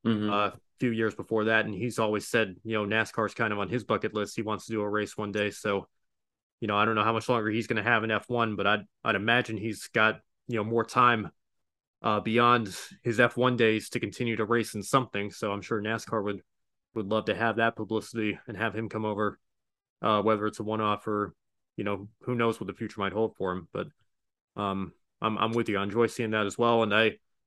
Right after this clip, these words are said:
Speaker 2: I, I wish we still had forty-three car fields, 'cause
Speaker 1: Oh, yeah.
Speaker 2: I've got a feeling there's,
Speaker 1: <laughs>
Speaker 2: you know, with how many storylines we have with the open cars, um, which is great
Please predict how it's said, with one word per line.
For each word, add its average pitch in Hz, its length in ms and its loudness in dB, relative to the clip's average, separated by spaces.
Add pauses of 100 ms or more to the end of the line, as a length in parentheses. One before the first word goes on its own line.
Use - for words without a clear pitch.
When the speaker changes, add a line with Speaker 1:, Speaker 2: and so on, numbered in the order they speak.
Speaker 2:
I, 127 80 6
I 117 200 6
wish 170 300 10
we 170 80 10
still 185 260 6
had 151 380 6 (460)
forty-three 160 400 6
car 147 200 8
fields, 120 640 0
'cause 127 160 4
Speaker 1:
Oh, 107 160 12
yeah. 90 120 12
Speaker 2:
I've - 260 4
got 156 120 8
a 139 40 6
feeling 160 260 10
there's, 131 220 8
Speaker 1:
<laughs> - 20 10
Speaker 2:
you 277 80 10 (200)
know, 139 100 4
with 135 160 2
how 156 160 8
many 143 400 6
storylines 139 480 6
we 117 120 2
have 131 160 4
with 113 80 -6
the 120 100 2
open 135 200 0
cars, 110 460 0
um, 110 380 -4
which 135 180 2
is 117 120 -2
great 160 380 8